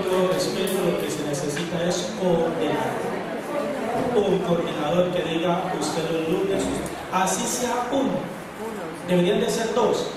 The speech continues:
pero no habiendo más, así sea uno que proclame la, la primera lectura y el salmo,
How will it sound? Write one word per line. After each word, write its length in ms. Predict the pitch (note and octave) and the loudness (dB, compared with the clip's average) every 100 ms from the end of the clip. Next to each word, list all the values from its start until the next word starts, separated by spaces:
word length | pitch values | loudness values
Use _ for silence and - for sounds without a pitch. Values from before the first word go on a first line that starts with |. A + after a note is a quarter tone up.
| - - - | -10 -12 0
pero 320 | G#3 F#3 F3 E3+ | 4 4 4 2
no 60 | F3 | 2
habiendo 340 | G#3+ A3 A3 | 2 2 2
más, 280 | A3+ A3+ - - | 0 0 -4 -2
así 260 | F#3 - A3 | -2 -2 -2
sea 200 | A3 A3+ | -2 0
uno 420 | A3 A3+ A3+ A3+ - - - - | 2 2 0 -2 -4 -8 -10 0
que 100 | F3 | 0
proclame 560 | F3+ F3 F3 G3+ G3+ G#3 | 4 2 2 2 2 4
la, 120 | G#3 | 4
la 300 | F#3 F3+ F3 F3 | 4 2 0 -2
primera 260 | F3 F3+ | -2 0
lectura 600 | - G3 F#3+ G3+ G#3 G#3 G3 | 2 0 0 2 2 2 0
y 60 | F3 | 0
el 100 | F3 | 2
salmo, 360 | A3+ G#3+ F3 | 0 0 -2